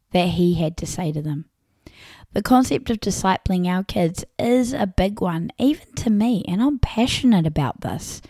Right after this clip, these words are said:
but it is doable. Whether we like it or not, our kids are our disciples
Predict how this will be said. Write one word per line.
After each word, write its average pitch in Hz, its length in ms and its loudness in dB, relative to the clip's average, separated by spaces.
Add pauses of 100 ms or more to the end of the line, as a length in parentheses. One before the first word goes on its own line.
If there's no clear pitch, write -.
(540)
but 233 400 4
it - 220 -2
is 220 340 4
doable. 196 680 4 (680)
Whether 247 280 8
we 285 200 4
like 233 340 2
it 233 60 -2
or 220 120 4
not, 160 460 4
our 185 260 -4
kids 220 540 0
are 214 300 0
our 208 160 2
disciples 180 920 0